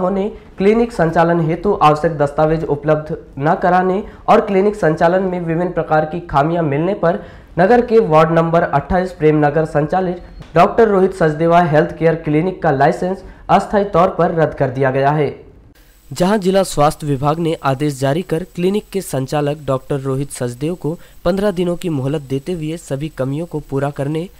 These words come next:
और मांगे गए सभी दस्तावेज उपलब्ध कराने के निर्देश देते हुए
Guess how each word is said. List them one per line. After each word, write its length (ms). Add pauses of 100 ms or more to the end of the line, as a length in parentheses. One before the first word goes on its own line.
(240)
और 120
मांगे 340
गए 180
सभी 300
दस्तावेज 640
उपलब्ध 360
कराने 360
के 140
निर्देश 380
देते 300
हुए 260